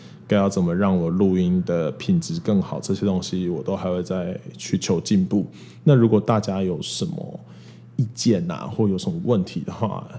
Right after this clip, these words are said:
也非常欢迎，就是，呃，之后放在我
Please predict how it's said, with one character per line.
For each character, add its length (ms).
也 120
非 140
常 160
欢 260
迎， 160
就 100
是， 300
呃， 260
之 180
后 420
放 300
在 180
我 240